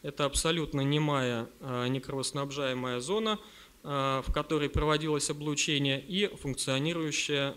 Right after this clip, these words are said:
э, прилежащая паренхима почки, что позволяет нам, э, говорить о том, что эта методика действительно исключительно локального воздействия, которая позволяет эффективно воздействовать на опухоль, при этом сохранять функцию почки.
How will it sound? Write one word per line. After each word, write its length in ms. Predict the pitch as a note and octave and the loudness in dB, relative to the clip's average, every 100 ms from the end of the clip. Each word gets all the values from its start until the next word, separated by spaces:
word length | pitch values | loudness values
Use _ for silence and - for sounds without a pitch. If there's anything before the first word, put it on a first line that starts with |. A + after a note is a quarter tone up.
| - | -8
э, 420 | C3+ A#2+ A#2+ A#2 - | -6 -2 -2 -2 -2
прилежащая 600 | B2 B2+ D3 D3+ - B2 | -2 2 2 2 2 2
паренхима 580 | B2+ B2+ B2 C#3 B2 | 2 2 -2 -2 -2
почки, 460 | A#2 G3+ G3+ - E3+ - - - | 0 0 0 -2 -6 -8 -18 -12
что 180 | - D#3+ | -6 -4
позволяет 600 | D3+ C#3+ C#3+ D#3 E3+ E3 | -4 0 2 4 4 2
нам, 320 | C#3 C3+ A#2+ - | -2 -2 -4 -8
э, 340 | C3+ A#2+ A#2+ B2+ | -6 -4 -4 -2
говорить 380 | C#3+ D3+ D#3+ | -2 -2 -2
о 60 | D3+ | -2
том, 200 | - G#3 | 0 -2
что 160 | - D3 | 0 -2
эта 160 | C#3+ | -2
методика 500 | C#3 C#3 E3 D3 - | -4 -2 -4 -4 -6
действительно 500 | C#3 C#3 E3 D3 B2 | -4 -4 -4 -4 -4
исключительно 600 | B2 D3 C3+ D3 B2 B2 | -4 -4 -6 -6 -4 -4
локального 540 | B2+ C3+ C3+ A#2+ B2 A#2+ | -2 -2 0 0 0 0
воздействия, 680 | C3 D3 G#3+ A#3+ - F#3+ F#3+ - - - | -2 0 0 0 -2 -2 -4 -16 -16 -12
которая 380 | B2+ C#3+ C#3 | -6 -2 -2
позволяет 680 | C#3 C#3 C3 C#3+ C#3 C3+ B2+ - - - - - - - - - | -2 -4 0 2 2 0 -2 -8 -20 -20 -20 -20 -20 -20 -12 2
эффективно 560 | C#3 D3+ - D3+ C3 | 6 6 6 2 4
воздействовать 640 | C3 B2+ C3+ B2+ - B2 C#3 | 2 2 0 -2 -2 -4 0
на 140 | D#3 | 0
опухоль, 340 | G#3 - D3+ | 8 8 8
при 160 | B2 D3 | 2 2
этом 220 | D#3 D3+ | 2 0
сохранять 500 | - B2 A#2+ B2 C3 | -2 -4 -2 -2 -2
функцию 440 | - B2 A2 A#2+ G#2+ | -2 -4 -2 -4 -2
почки. 380 | A2 - - | -2 -2 -10